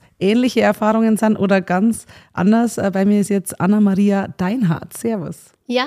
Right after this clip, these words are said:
Speaker 2: hallo.
Speaker 1: Heute geht's um das Thema Hofnachfolge und auch Sie haben eine Hofnachfolge angetreten, allerdings nicht in Vollzeit, sondern Sie haben auch noch nebenbei einen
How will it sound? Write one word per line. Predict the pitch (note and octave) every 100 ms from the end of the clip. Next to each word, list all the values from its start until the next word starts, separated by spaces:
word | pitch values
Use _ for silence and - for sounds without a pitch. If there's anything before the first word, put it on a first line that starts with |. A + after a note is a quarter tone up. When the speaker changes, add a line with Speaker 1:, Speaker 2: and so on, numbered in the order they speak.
| A#3+
Speaker 2:
hallo. | G3+ C#4 A3+ G3 - _ - - - - E3+
Speaker 1:
Heute | A3 A3
geht's | A3+ G#3+ -
um | G#3+
das | A3 -
Thema | G#3+ G#3 F#3+
Hofnachfolge | A3+ A3+ E3 E3 - E3+ F#3 A#3+
und | G3+
auch | F#3+
Sie | F3 - A3+
haben | G3+ F#3+ G3 G3 F#3 -
eine | - F#3 F#3
Hofnachfolge | A3 G#3+ _ F#3 F#3 F3 - - F#3+ F3+
angetreten, | E3+ A3+ B3+ A#3+ B3 A#3
allerdings | G3+ G3+ G3+ G3
nicht | G#3+ A3 A3+ -
in | F#3 F#3
Vollzeit, | - F3 G3 - A#3+ A#3+ A#3+
sondern | G#3+ G#3 G3+ G3+
Sie | F#3 G3+ G3
haben | G3
auch | G3
noch | F#3
nebenbei | F3+ G3 G3 F#3+ F#3
einen | F3+ F3+